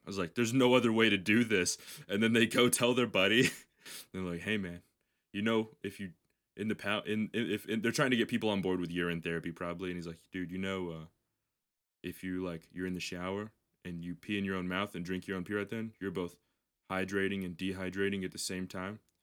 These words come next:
Isn't that fucking crazy?" He's like, and his buddy's like, "Yeah, or you could just, like, have a piss and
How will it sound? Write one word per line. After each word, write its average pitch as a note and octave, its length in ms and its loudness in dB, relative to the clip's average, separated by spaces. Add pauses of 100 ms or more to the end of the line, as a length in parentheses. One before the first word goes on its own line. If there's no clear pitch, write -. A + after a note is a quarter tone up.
(240)
Isn't G#2 140 -4
that B2 160 -6
fucking G#2 280 -2
crazy?" G#2+ 460 -2
He's A#2+ 160 -6
like, F2+ 100 -4 (440)
and F#2+ 60 -6
his F#2+ 100 -2
buddy's G2 240 0
like, E2+ 120 -4
"Yeah, G#2 420 2
or G#2+ 140 2
you E3 100 0
could D3+ 160 -4
just, A2+ 240 0
like, G2 320 -2 (840)
have B2 180 2
a G2+ 40 -4
piss D3+ 400 0
and E2 220 -6